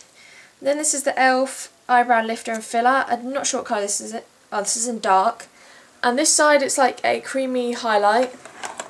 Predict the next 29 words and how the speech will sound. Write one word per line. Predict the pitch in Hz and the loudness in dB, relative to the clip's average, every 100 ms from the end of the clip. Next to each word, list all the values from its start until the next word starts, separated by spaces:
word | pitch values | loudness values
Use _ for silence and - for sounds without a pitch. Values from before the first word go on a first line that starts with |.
| - - - - 254 | -20 -20 -20 -14 -6
Would | 247 | -4
show | - 240 | 2 4
you, | 220 208 196 | 4 0 2
but, | 196 175 - - | 2 2 -4 -8
um, | 208 208 202 208 - - - - - - - - - _ _ _ _ _ _ _ _ _ | -4 -4 -6 -12 -16 -20 -20 -20 -20 -20 -20 -20 -20 _ _ _ _ _ _ _ _ _
kind | - 240 | -12 -12
of | 220 - - | -12 -18 -8
all | 240 226 | -4 -2
run | 220 214 | -2 -2
out. | 208 196 196 - - _ _ - - - - - - | -2 -2 -4 -6 -20 _ _ -20 -20 -20 -20 -20 -20
It's | - | -20
kind | - 226 | -12 -10
of | |
like | 214 - | -8 -10
a | |
tiny | - 220 220 | -8 -8 -8
swatch | - - - | -10 -10 -12
over | - | -8
there. | 233 226 - - - - - - | -10 -10 -18 -20 -20 -20 -12 -6
And | 262 | -2
then | 247 240 240 | 0 0 0
this | 269 262 - - | 0 0 -2 -2
is | 240 233 226 - | -2 -2 -4 -4
a | 226 220 220 214 226 - - - - - - - - - - | -6 -4 -4 -6 -8 -16 -20 -20 -20 -20 -20 -20 -20 -20 -6
eyeliner, | 233 254 269 277 302 359 247 | 2 4 6 4 2 2 -2
which | 226 - | -6 -6
is | 233 226 | -6 -8
really | 226 214 | -8 -6
messy. | 214 220 - - 311 | -8 -4 -4 -2 -4